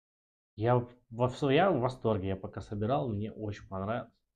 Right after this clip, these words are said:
Но, конечно, были детали, которые не держались, и они зажимались в процессе сборки в итоге с другими деталями, и все было хорошо. Были также детали, которые пришлось забивать.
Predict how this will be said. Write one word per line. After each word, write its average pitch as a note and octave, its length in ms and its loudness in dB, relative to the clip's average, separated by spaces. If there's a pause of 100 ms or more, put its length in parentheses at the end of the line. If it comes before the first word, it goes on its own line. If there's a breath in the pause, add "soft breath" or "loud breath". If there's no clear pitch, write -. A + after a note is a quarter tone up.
(760)
Но, A#2 180 2
конечно, A#2+ 460 2
были G#2+ 240 0
детали, G#2 420 -4
которые F#2+ 720 -10 (300)
не G2 100 -4
держались, G#2+ 760 -4 (260)
и G#2+ 100 -10
они G#2+ 180 -4
зажимались G2 560 -6
в - 60 -20
процессе G2+ 460 -12
сборки G2 420 -10
в F#2+ 100 -18
итоге F#2+ 340 -14 (600)
с G2+ 120 -12
другими G#2 540 -2
деталями, G2 760 -6
и - 20 -14
все - 180 -18
было G2 220 -10
хорошо. F#2+ 440 -14
Были F#2+ 380 -6
также F2+ 380 -6
детали, F#2 400 -8
которые - 420 -12
пришлось - 360 -10
забивать. F#2+ 600 -6